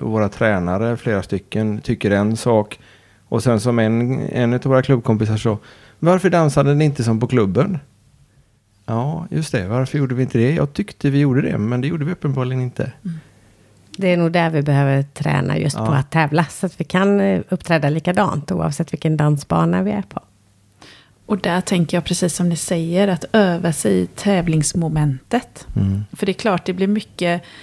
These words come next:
Speaker 2: laddning och man kanske blir lite extra spänd. Och då,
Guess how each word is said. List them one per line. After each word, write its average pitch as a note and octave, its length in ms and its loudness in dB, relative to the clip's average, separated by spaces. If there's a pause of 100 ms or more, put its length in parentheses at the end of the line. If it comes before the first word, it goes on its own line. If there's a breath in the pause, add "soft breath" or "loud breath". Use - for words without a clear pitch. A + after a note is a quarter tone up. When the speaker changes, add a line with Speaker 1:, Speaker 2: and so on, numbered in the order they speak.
(120)
Speaker 2:
laddning G3 720 0
och G#3+ 60 0
man G3 160 0
kanske F3+ 300 -4
blir F#3+ 120 2
lite F3 260 0
extra - 360 -4
spänd. G#3+ 680 4 (480 loud breath)
Och F#3 380 4
då, F#3 320 -2